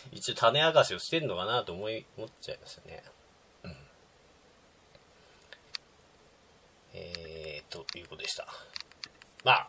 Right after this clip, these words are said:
お前、うがちすぎだって言われちゃうと困るんですけども、私が説明すんなら、あの寿司屋の助手はそういうふうにしか説明できない。まあ、私がその、田中秀光のエピソードを知って思ったのは、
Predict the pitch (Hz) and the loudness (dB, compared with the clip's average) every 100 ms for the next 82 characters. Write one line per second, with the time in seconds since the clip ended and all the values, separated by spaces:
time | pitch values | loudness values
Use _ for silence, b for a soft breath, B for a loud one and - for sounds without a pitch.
0 | - 143 147 160 147 120 160 - - 160 | -8 6 10 12 12 12 8 10 6 6
1 | 156 143 151 143 139 131 127 123 113 90 | 4 8 8 8 10 6 8 4 2 0
2 | 95 76 - - B B B - - - | -6 -8 -12 -18 B B B -20 -20 -20
3 | - - - - - - 127 139 127 120 | -20 -20 -20 -20 -10 2 6 8 8 6
4 | 139 139 135 139 101 80 78 - - 87 | 4 4 6 4 2 0 -2 -6 -10 -8
5 | 92 101 101 110 82 76 - - 92 85 | -6 -6 -2 -2 -2 -6 -10 -14 -14 -12
6 | 95 87 87 - 90 82 76 - - - | -10 -8 -8 -8 -4 -4 -4 -6 -12 -12
7 | 92 92 90 82 - 87 90 - 87 80 | -12 -12 -12 -10 -10 -10 -12 -12 -14 -14
8 | 80 - - - - - - - 92 80 | -16 -18 -20 -20 -20 -20 -20 -16 -12 -8
9 | - 95 101 104 101 95 95 80 - - | -6 -2 0 2 0 -2 -4 -8 -8 -4
10 | 110 113 107 113 - 85 127 - 82 - | 2 4 4 0 0 -4 -4 -6 -6 -6
11 | - - 117 117 - 117 - | -6 -2 -2 -2 0 0 0